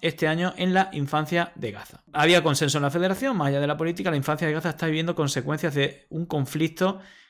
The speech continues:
que está presente en las noticias y que nuestros hijos e hijas están viendo, nos parecía que debíamos abordarlo. De verdad, es, es que, eh, es impresionante. Es impresionante. Bueno,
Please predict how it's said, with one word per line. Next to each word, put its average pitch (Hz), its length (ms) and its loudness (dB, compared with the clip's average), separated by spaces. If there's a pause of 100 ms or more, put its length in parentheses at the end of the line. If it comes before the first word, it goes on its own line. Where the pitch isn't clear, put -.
(120)
que 135 100 -2
está 165 200 2
presente 160 400 0
en 151 40 2
las 139 120 2
noticias 147 300 0
y - 20 -4
que 156 100 0
nuestros 127 340 -2
hijos 151 160 2
e 143 60 4
hijas 160 180 0
están 139 220 0
viendo, 160 260 0
nos 139 140 -2
parecía 143 420 0
que - 80 -2
debíamos 139 260 -2
abordarlo. 113 480 -8 (140)
De 131 160 0
verdad, 143 420 2
es, 160 240 4
es 170 160 -4
que, 143 920 6
eh, 117 480 -12
es 143 140 0
impresionante. 104 680 -4 (480)
Es 135 120 -2
impresionante. 107 720 -4 (640)
Bueno, 131 360 0